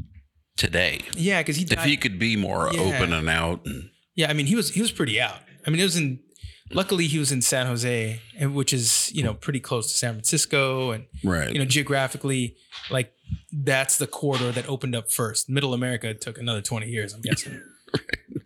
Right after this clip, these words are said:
Speaker 1: Still working on it.
Speaker 2: But, you know, the, the greater Bay, Bay Area, you know, opened up to, you know, alternative lifestyles pretty early.
Speaker 1: Right.
Speaker 2: And, you know, before it became, like, completely accepted, you know, he, he died from cancer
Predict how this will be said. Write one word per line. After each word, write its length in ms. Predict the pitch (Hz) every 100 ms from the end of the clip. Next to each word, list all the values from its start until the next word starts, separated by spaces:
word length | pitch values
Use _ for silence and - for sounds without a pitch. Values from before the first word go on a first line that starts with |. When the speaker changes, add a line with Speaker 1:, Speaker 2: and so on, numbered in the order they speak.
| _
Speaker 1:
Still 280 | - - 87
working 260 | 64 62 64
on 140 | 64
it. 60 | - - - 190
Speaker 2:
But, 100 | 196
you 60 |
know, 100 | 170
the, 240 | 156 151 147
the 80 | 139
greater 320 | 135 151 160
Bay, 300 | 135 143 143 147
Bay 200 | 127 127
Area, 460 | 131 147 127 120 120 _ _ _ _ _
you 120 | 170
know, 360 | 139 120 123 -
opened 300 | 151 143 139
up 240 | 139 143 -
to, 560 | 139 123 120 113 110 113 _ _ _ - - -
you 80 |
know, 100 | 127 120
alternative 520 | 139 127 147 131 123
lifestyles 760 | 120 135 - 120 113 110 -
pretty 360 | - 190 175 131
early. 460 | 165 151 117 120 - _
Speaker 1:
Right. 360 | 98 85 78 - - 131
Speaker 2:
And, 460 | 127 127 123 120 - - - - - - -
you 80 | 151
know, 80 |
before 420 | 139 131 - 170 175
it 80 |
became, 380 | 143 139 156 143
like, 180 | 127 120 _ _ _ _ _ _ -
completely 480 | - 127 160 175 156
accepted, 440 | 127 - 123 123 120
you 100 | 120
know, 40 |
he, 140 | 123 127 -
he 160 | 143
died 300 | 139 120 123
from 140 | 123 117
cancer 640 | - 117 113 117 113 123